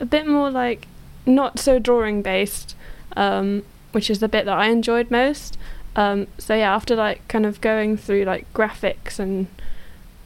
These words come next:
that was kind of more drawing-y, so I was like, "Yeah, I'm gonna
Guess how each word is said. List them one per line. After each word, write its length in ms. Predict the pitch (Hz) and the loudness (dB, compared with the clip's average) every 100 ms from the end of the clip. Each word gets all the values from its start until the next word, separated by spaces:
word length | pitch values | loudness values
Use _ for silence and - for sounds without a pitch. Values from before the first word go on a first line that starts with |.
| - | -2
that 200 | 202 208 | 2 2
was 220 | 185 196 - | 0 -6 -8
kind 220 | - 190 185 | -8 -6 -4
of 120 | 190 | -2
more 180 | 190 190 - - | -4 -4 -10 -6
drawing-y, 540 | 190 185 185 190 190 | -4 -2 -2 -4 -4
so 180 | - - | 0 2
I 100 | 190 | 0
was 160 | 202 | -4
like, 160 | - 190 | -10 -10
"Yeah, 200 | - 185 | -8 -10
I'm 220 | - - | -8 -6
gonna 120 | 208 | -4